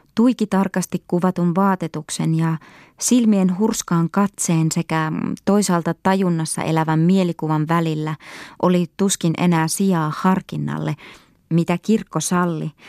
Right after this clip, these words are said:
ja millaisen noille ihanille olennoille osoitetun hartaan palvonnan se kielsi. Pyhimykset elivät kansan ajatuksissa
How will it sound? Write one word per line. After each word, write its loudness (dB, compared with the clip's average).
ja 2
millaisen 2
noille 2
ihanille 2
olennoille 0
osoitetun 0
hartaan 0
palvonnan -2
se -6
kielsi. -6
Pyhimykset 2
elivät 0
kansan 2
ajatuksissa -2